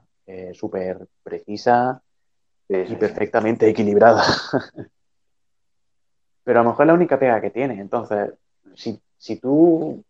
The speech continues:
Speaker 1: lo miras así, pues que gane el Animal Crossing, que, que bueno,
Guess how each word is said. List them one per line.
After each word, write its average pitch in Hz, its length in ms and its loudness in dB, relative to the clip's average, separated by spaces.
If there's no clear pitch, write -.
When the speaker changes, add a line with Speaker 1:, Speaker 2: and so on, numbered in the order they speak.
Speaker 1:
lo 139 180 -2
miras 127 320 -2
así, 160 320 0
pues 98 120 -20
que 98 100 -10
gane 110 220 -8
el 135 80 0
Animal 123 300 -4
Crossing, 98 480 -10
que, 87 360 -20
que - 160 -20
bueno, - 240 -20